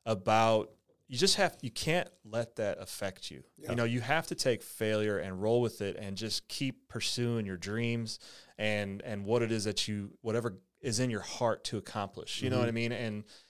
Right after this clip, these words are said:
Speaker 1: and really figure out, like, really what's your purpose in life. Like, for me, as, as, for me, this physical thing is, is so short. It's like, to me, you have to have an eternal mindset, you know, for me, because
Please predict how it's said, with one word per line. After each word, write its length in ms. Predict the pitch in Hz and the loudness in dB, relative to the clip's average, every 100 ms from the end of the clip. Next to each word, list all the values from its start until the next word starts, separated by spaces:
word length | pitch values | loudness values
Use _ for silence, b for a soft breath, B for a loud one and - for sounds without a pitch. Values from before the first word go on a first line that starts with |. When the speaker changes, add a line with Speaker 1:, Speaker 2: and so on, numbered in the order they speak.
| b | b
Speaker 1:
and 120 | 113 117 | -2 6
really 260 | 151 151 | 8 8
figure 400 | 135 - 131 120 | 4 0 2 6
out, 180 | 117 120 | 8 8
like, 180 | 117 107 | 6 6
really 200 | 139 208 | 8 8
what's 260 | 135 135 - | 8 6 4
your 80 | |
purpose 320 | 113 147 190 117 | 2 4 6 6
in 60 | |
life. 160 | 117 113 | 4 6
Like, 160 | 117 | 4
for 100 | - | 4
me, 240 | 127 175 190 | 4 8 8
as, 140 | 127 | 8
as, 300 | 123 135 123 - | 6 2 2 -2
for 120 | 131 | 0
me, 180 | 151 214 | 4 6
this 160 | 135 - | 6 4
physical 680 | 156 160 147 123 110 101 b b b _ - | 2 2 2 2 2 0 b b b _ 0
thing 240 | 127 120 | 2 2
is, 140 | 113 | 0
is 200 | - 131 | 0 2
so 220 | - - 135 | 4 6 6
short. 500 | - - 147 123 104 | 6 6 8 8 6
It's 140 | - | 2
like, 240 | 113 107 | 0 0
to 100 | - | -4
me, 220 | 117 139 156 | 0 4 8
you 100 | 120 | 8
have 100 | 117 | 8
to 60 | |
have 120 | 117 110 | 6 4
an 80 | |
eternal 500 | 101 - - 131 120 | 0 -2 2 4 4
mindset, 720 | 101 98 98 95 - 95 82 - | 2 0 -2 0 0 0 -2 -4
you 80 | |
know, 140 | 110 98 | -4 -4
for 160 | - | -4
me, 220 | 101 104 107 | -4 -2 -2
because 360 | 101 104 101 | -2 -6 -6